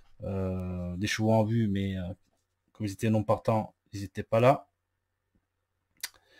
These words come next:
C'est pour ça, d'ailleurs, peut-être que les rapports, ils étaient encore, euh, une fois minables, hein. Minables. Je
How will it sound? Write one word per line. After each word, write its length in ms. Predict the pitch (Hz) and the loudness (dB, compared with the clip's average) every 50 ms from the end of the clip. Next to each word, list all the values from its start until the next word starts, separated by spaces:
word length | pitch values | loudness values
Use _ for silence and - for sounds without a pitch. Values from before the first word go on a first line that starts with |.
| - _ _ _ _ | -20 _ _ _ _
C'est 140 | - - 101 | -14 -12 -12
pour 160 | 92 - 101 | -10 -8 -2
ça, 140 | - 120 107 | 2 2 4
d'ailleurs, 320 | 98 101 98 107 110 - - | 4 6 6 6 4 2 0
peut-être 160 | - 101 - | -4 -6 -4
que 80 | - | -2
les 100 | 98 98 | -2 0
rapports, 340 | 92 98 95 - - 107 104 | 0 0 0 0 0 0 0
ils 100 | 95 92 | 0 -2
étaient 120 | 92 - 101 | -4 -4 -4
encore, 260 | 95 - 101 95 98 | -4 -2 -2 -2 0
euh, 200 | 98 98 98 98 | 0 0 -2 -2
une 140 | 95 95 92 | -4 -6 -2
fois 200 | - 107 101 98 | 0 2 2 4
minables, 420 | 104 110 110 110 113 - 113 101 | 4 4 6 6 6 4 4 2
hein. 140 | 110 120 - - _ _ _ - | -2 -4 -6 -10 _ _ _ -12
Minables. 520 | - 104 123 127 123 113 113 107 113 - - _ _ _ _ _ _ _ _ _ _ _ | -4 0 2 4 4 4 4 2 0 -6 -16 _ _ _ _ _ _ _ _ _ _ _
Je 100 | - - | -20 -6